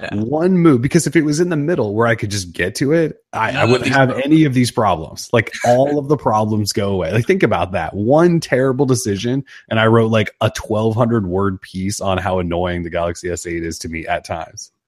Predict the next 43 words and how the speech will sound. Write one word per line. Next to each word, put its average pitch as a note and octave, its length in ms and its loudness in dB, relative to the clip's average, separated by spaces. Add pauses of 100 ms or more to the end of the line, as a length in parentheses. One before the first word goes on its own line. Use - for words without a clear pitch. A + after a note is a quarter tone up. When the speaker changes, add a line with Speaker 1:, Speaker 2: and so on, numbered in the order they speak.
(100)
Speaker 1:
Sure. - 220 -16
Speaker 2:
Kinda - 160 -2
crazy. F#2 400 -8 (220)
And B2 100 4
Speaker 1:
It C#3+ 40 6
Speaker 2:
yeah, C3 100 6
all A2 100 6
it A#2+ 80 2
Speaker 1:
is. A#2 60 -2
Speaker 2:
would've A2+ 100 -8
taken A#2+ 240 -2
was F#2+ 140 0
a A2+ 80 4
<laughs> - 0 -
fingerprint C#3+ 920 0
reader C3 220 4
in B2 100 0
the A#2+ 80 -2
Speaker 1:
<laughs> A2+ 120 -4
Speaker 2:
middle. A2+ 300 -4 (840)
God, F#2+ 240 0
that E2+ 180 -4
seems F2+ 420 -6
so F2+ 160 -6
silly. F2+ 540 -6 (300)
Speaker 1:
It's - 180 -10
interesting. - 580 -10 (560)
Speaker 2:
Um, F2+ 400 -4 (520)
otherwise, G#2 380 4
though, D#2+ 300 2 (100)
phone, B2 420 4 (280)
phone's C3+ 260 2
really G2 220 0
good. - 320 -12 (480)
Speaker 1:
Phone's F3+ 260 2
Speaker 2:
Um, D#2+ 80 0
Speaker 1:
great. A#2 320 -8 (200)
Speaker 2:
even, D3+ 220 2
like, F3 180 0
the A#2 160 4
el-, E2 320 -2
the F#2 120 -2
elongated F2+ 1040 0